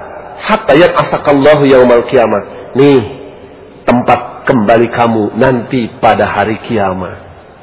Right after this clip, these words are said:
Bayangkan, Pak, kalaulah kita, mudah-mudahan kita termasuk orang yang oleh Allah diperlihatkan pagi dan sore itu bukan neraka, tapi surga. Walaupun belum masuk, tentu saja sudah gembira.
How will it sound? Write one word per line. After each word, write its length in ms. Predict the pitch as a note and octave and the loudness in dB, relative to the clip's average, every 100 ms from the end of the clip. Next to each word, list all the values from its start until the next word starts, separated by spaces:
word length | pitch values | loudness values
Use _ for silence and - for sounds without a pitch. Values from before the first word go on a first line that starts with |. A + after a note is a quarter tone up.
| - - - - - | -20 -20 -20 -20 -2
Bayangkan, 480 | B2+ D#3 E3 D3+ B2 | 4 4 4 2 4
Pak, 160 | C3+ - - - - - - - - - - D#3+ | 2 0 -6 -10 -12 -12 -14 -16 -18 -18 -4 2
kalaulah 600 | D#3+ E3 D#3+ D#3 C#3 - | 6 6 8 6 4 0
kita, 240 | - C#3 C3 | 2 2 4
mudah-mudahan 560 | C#3+ C#3 C#3 C#3+ C#3+ C#3+ | 2 4 4 4 2 2
kita 160 | C3+ C3 | 0 2
termasuk 480 | C3 C3+ C3+ D3+ - | 2 2 0 0 2
orang 280 | C3 C#3+ D3 | 4 4 6
yang 160 | C#3+ C#3 | 4 4
oleh 160 | C#3 C3 | 4 4
Allah 260 | C#3+ D#3+ - - - - - - | 4 4 0 -8 -14 -14 -16 -4
diperlihatkan 800 | C#3+ D#3+ D#3 D#3+ D3 - F3+ F#3+ | -2 0 2 4 4 4 2 4
pagi 240 | D3 D3+ D#3+ | 2 4 4
dan 160 | D#3+ | 4
sore 240 | E3 E3 D#3 | 4 4 6
itu 80 | G#3 | 4
bukan 280 | F3+ F3 E3 | 4 4 4
neraka, 400 | F#3 G3 F3 C#3+ | 2 2 2 4
tapi 240 | C#3+ F#3+ B3 - - - - - - - - - | 4 4 0 -2 -12 -16 -18 -18 -20 -20 -6 2
surga. 560 | G#3+ - G3+ G3+ - - | 4 4 4 2 2 4
Walaupun 440 | G3 G#3 G#3+ G#3+ | 4 6 4 4
belum 240 | G3 G3+ G3+ | 6 6 6
masuk, 380 | G3 - - - - - - - - | 4 2 0 0 -8 -10 -12 -4 0
tentu 200 | E3+ F#3+ | 2 4
saja 320 | F#3+ F3 A#3 | 4 4 4
sudah 240 | A3 F3+ | 4 2
gembira. 480 | D3+ E3 D3 A3 F3 | 4 2 4 4 4